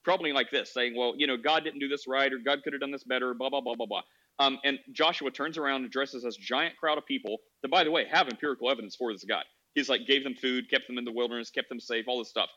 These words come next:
but they weren't happy. So he says, "Look, if you think it's evil," he actually says this in Joshua twenty-four, in the last part of the chapter. He says, "If it seems evil to you to serve this God, uh, or if you'd rather serve the God of your ancestors," um, and we could just throw in no God at all, if you wanna serve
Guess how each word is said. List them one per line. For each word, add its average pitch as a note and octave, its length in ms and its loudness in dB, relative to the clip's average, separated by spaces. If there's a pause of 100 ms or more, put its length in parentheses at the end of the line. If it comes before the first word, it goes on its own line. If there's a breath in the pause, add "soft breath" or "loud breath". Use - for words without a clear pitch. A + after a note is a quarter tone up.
(200)
but A#2 100 -6
they D3 80 8
weren't B2+ 220 0
happy. - 220 0
So C3 120 -4
he A#2+ 60 0
says, A#2+ 180 -4
"Look, A#2+ 140 0 (440)
if C#3 160 2
you F#3+ 160 4
think G#3+ 280 0
it's F#3+ 200 4
evil," D#3 400 2
he F#3+ 80 4
actually F#3+ 220 0
says B2+ 200 4
this G2+ 200 -6
in D3 160 2
Joshua C#3+ 380 2
twenty-four, A#2+ 460 -4
in G2+ 60 -8
the G#2+ 60 -2
last A#2 220 0
part A#2+ 160 0
of G#2 40 -8
the G#2+ 60 -8
chapter. - 340 -2 (280)
He D3+ 80 2
says, C#3+ 300 4
"If D#3+ 180 6
it A3+ 140 8
seems G3+ 320 -4 (120)
evil D#3+ 420 4
to B2 120 0
you G#2+ 200 -2
to A2 140 -6
serve C#3+ 340 0
this C#3 180 -2
God, G#2+ 360 4 (460)
uh, C3+ 160 10 (140)
or D#3 360 8
if D3+ 160 4
you'd C3 160 2
rather D#3+ 260 4
serve D#3 300 0
the C3 80 0
God C#3+ 280 6
of E3 100 -2
your D3 160 2
ancestors," C3 680 0 (280)
um, B2+ 180 4
and B2 120 -2
we C3 60 0
could C3+ 120 -4
just A#2+ 140 -8
throw C#3 160 2
in A#2 100 -4
no C3+ 160 4
God D3 160 2
at C3+ 80 0
all, A2+ 280 4
if A#2+ 140 -2
you D#3+ 80 0
wanna F3+ 180 -4
serve C#3 320 0